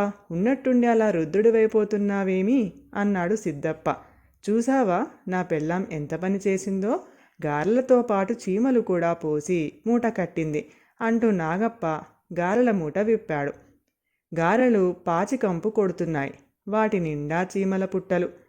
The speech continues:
నాగప్ప వాటిని దూరంగా పారేస్తూ, "దొంగముండ, దాని ఎముకలు విరుస్తానుండు" అన్నాడు. తొందర తొందరగా సిద్ధప్ప కూడా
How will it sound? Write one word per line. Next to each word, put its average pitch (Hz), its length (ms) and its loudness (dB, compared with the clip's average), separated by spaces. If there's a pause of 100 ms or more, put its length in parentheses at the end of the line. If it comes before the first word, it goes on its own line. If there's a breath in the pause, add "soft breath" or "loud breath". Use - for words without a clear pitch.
(260 soft breath)
నాగప్ప 247 440 2
వాటిని 175 440 2
దూరంగా 175 560 0
పారేస్తూ, 156 720 -2 (380 loud breath)
"దొంగముండ, 165 580 0 (300)
దాని 196 380 0
ఎముకలు 233 400 2
విరుస్తానుండు" 165 920 -2 (160)
అన్నాడు. 165 420 -2 (1080)
తొందర 247 320 6
తొందరగా 196 520 2
సిద్ధప్ప 190 500 -2
కూడా 170 480 0